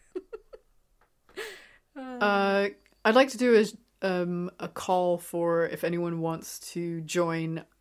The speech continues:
Speaker 2: the next cohort for Hex Education. Uh, come visit the L B K website and you can sign up. Um, actually, there's a,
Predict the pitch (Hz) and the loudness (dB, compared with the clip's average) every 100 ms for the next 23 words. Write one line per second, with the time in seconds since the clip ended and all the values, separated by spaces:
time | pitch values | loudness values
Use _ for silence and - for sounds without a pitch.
0 | 170 170 165 165 - - - - - - | -10 -6 -2 -2 -4 -10 -10 -10 -10 -4
1 | 180 175 151 156 156 - - _ - 170 | 0 0 0 -2 -2 -8 -20 _ -14 -10
2 | 170 - 165 160 175 165 165 160 165 - | -10 -8 -10 -8 -8 -8 -8 -8 -10 -14
3 | _ - _ _ _ - 156 151 151 151 | _ -20 _ _ _ -10 -8 -6 -6 -6
4 | 151 - 170 165 160 160 165 160 165 - | -8 -6 -6 -4 -6 -8 -6 -6 -6 -6
5 | 151 160 156 160 156 160 156 160 151 160 | -4 -4 -6 -8 -4 -4 -6 -8 -8 -10
6 | 151 165 - 151 180 - - - _ - | -10 -12 -10 -6 -6 -8 -14 -20 _ -20
7 | - _ _ _ 160 151 147 147 151 160 | -20 _ _ _ -10 -8 -8 -8 -10 -6
8 | 185 - 214 226 214 202 190 | -4 0 10 10 12 8 4